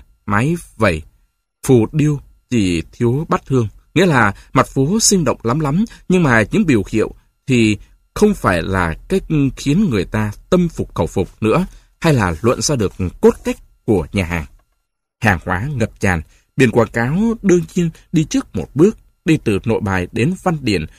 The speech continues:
từ nơi cất cánh đến nơi hạ cánh. Một ngày kia, dân Hà Nội thấy ga Hà Nội hay ga Hàng Cỏ có cái biển Kenwood to bằng nửa mặt tiền, to hơn dòng chữ ga Hà Nội, rồi cũng bị bỏ xuống.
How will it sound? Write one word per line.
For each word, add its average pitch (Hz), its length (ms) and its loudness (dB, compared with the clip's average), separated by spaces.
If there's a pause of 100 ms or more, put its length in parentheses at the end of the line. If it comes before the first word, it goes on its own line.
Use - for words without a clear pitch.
(240)
từ 123 320 6
nơi 170 200 2
cất - 280 -8
cánh 156 240 0 (200)
đến 165 160 2
nơi 160 120 2
hạ 113 280 -2
cánh. 120 240 -4 (300)
Một - 180 0
ngày 131 120 2
kia, 175 280 -2 (160)
dân 151 240 2
Hà 117 220 -2
Nội 87 300 -4
thấy 160 380 -2
ga 151 120 -2
Hà 113 140 -6
Nội 87 260 -4 (180)
hay 147 160 0
ga 139 180 -2
Hàng 110 360 -2
Cỏ 78 220 -6 (220)
có 185 100 0
cái 233 140 -4
biển 104 240 0 (360)
Kenwood 127 420 2 (400)
to 131 240 2 (200)
bằng 95 380 -2 (120)
nửa 113 160 2
mặt 104 220 0
tiền, 107 200 0 (260)
to 190 100 2
hơn 180 240 2
dòng 120 240 0
chữ 190 380 -2
ga 170 320 0
Hà 101 220 0
Nội, 92 220 -2 (500)
rồi 95 440 2
cũng 160 140 -6
bị 131 100 0
bỏ 90 220 -4
xuống. 127 360 -4